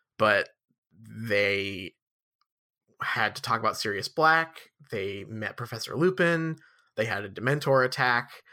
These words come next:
Like, there was a lot going on there. This was just, they're on the train talking,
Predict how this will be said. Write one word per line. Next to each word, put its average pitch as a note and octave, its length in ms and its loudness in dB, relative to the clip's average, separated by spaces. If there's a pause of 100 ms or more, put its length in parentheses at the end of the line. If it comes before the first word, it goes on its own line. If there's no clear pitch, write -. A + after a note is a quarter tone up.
(140)
Like, A2+ 220 0
there B2 120 4
was A#2 100 2
a A#2 40 2
lot G#2 300 0
going E2+ 180 -6
on C2 160 -6
there. C#2+ 160 -8
This B2+ 300 4
was C#3 160 0
just, - 460 2 (420)
they're F#2+ 260 2
on C3 280 2
the D3 60 0
train C#3 340 4
talking, - 580 -6